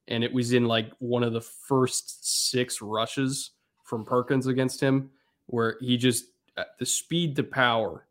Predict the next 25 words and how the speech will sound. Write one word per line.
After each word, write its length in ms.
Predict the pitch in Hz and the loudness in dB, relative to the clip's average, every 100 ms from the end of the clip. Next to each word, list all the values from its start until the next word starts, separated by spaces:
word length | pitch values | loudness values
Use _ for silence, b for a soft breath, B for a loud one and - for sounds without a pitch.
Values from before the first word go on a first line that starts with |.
| _ | _
that 160 | - 113 | -6 -2
he 120 | 123 | -4
brings 500 | 117 123 117 113 - - - | -2 -2 -2 -4 -6 -14 -8
with 180 | 120 | -8
a 80 | 107 | -6
six 360 | - - 131 - | -6 -2 -2 -4
three, 460 | 123 120 117 113 - | -6 -2 -2 -4 -6
two 160 | - 117 | -4 -4
fifty, 260 | 123 117 | -6 -8
two 160 | 110 120 | -8 -8
sixty 300 | - 120 120 | -8 -10 -10
something 300 | - - 98 | -8 -8 -8
frame, 400 | - 110 104 113 _ _ _ _ _ - | -6 -4 -4 -8 _ _ _ _ _ -4
uh, 400 | 117 110 104 - | -2 0 -2 -2
is 180 | 131 123 | -2 0
unreal. 360 | 135 117 117 110 | 2 2 0 0
Like 200 | 127 131 | 0 0
you 60 | |
said, 260 | 127 127 101 | 0 0 0
not 280 | 117 139 - | 2 2 0
super 640 | - - - - 175 - 294 | -6 -4 -2 -2 -2 0 0
bendy, 640 | 208 220 262 269 302 269 - | 0 2 2 4 4 2 4
not 380 | 175 - - - | 4 4 -2 -14
terrible 580 | - 131 165 139 92 - | -4 2 6 4 2 -8
bend. 420 | 76 76 82 | -12 -12 -12